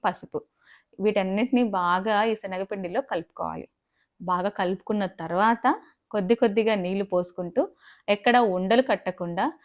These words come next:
ఆ శనగపిండిని వేళ్ళతో, అర్థం చెప్తున్నాను కదండి, వేళ్ళతో గట్టిగా పిసకకుండా, వేళ్ళతో, ఆ,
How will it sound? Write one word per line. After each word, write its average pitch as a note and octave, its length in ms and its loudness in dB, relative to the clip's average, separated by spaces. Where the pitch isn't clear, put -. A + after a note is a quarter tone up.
ఆ G3+ 80 0
శనగపిండిని B3 1000 2
వేళ్ళతో, G3+ 600 4
అర్థం F#3+ 280 -2
చెప్తున్నాను F#3+ 540 -4
కదండి, F#3+ 240 4
వేళ్ళతో G3+ 680 2
గట్టిగా A#3 420 2
పిసకకుండా, G#3 680 -2
వేళ్ళతో, A3 960 2
ఆ, G3+ 60 0